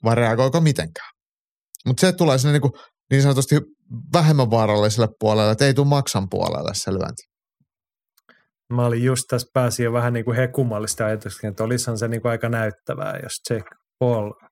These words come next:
Speaker 2: saisi annoksen nöyryyttä sille, että joku löisi hänet maksasta pihalle.
Speaker 1: Mm-hmm.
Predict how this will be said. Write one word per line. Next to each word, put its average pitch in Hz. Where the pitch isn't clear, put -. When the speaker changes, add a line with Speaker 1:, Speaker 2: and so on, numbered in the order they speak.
Speaker 2:
saisi 135
annoksen 143
nöyryyttä 123
sille, 113
että 110
joku 120
löisi 107
hänet 110
maksasta -
pihalle. -
Speaker 1:
Mm-hmm. 135